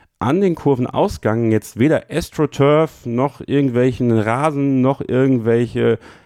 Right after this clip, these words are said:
Klebekiesbette wie in, äh, Sandford gemacht oder geschweige denn asphaltierte Auslaufzonen. Nee, man hat da einfach Kies aufgeschüttet. Und zwar nur quasi in dem Bereich,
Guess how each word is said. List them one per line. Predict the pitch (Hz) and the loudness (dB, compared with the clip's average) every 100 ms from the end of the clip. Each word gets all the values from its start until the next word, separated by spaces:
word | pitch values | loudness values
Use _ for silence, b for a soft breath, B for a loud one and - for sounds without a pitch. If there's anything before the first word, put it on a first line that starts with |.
| B | B
Klebekiesbette | - 131 151 139 135 143 - - 123 - 139 131 131 110 | 0 0 2 -2 -4 -8 -8 -2 -2 0 2 4 2 0
wie | 117 120 | 0 2
in, | 107 110 107 110 107 107 | 2 2 2 4 2 0
äh, | - - 73 64 | -2 -2 0 0
Sandford | 73 117 170 - 131 - | 0 0 0 0 -2 0
gemacht | 117 117 120 - | 0 2 0 -4
oder | 107 98 | -8 -6
geschweige | 92 120 113 | -4 -2 2
denn | 110 | 0
asphaltierte | - 101 - 107 117 110 - | -2 -6 -2 -2 0 -2 -2
Auslaufzonen. | 143 - 107 - - 110 123 135 | -4 0 -2 -2 -2 0 0 -2
Nee, | 226 - b b b b | -2 -2 b b b b
man | 98 95 | -10 -4
hat | 151 - | -4 -2
da | 143 | -4
einfach | - 120 - 107 104 _ _ | -2 -4 0 -2 -2 _ _
Kies | - 139 - | -2 -2 -2
aufgeschüttet. | - 92 - 87 - 80 - | -2 -2 -2 -12 -10 -10 -10
Und | 92 | -10
zwar | - 101 107 | -4 0 4
nur | 120 180 269 | 4 4 2
quasi | - 160 175 170 185 - | -2 -2 -2 -2 -8 -8
in | 160 208 196 | -6 -2 0
dem | 175 | 0
Bereich, | 151 113 104 120 185 | 0 0 0 0 -2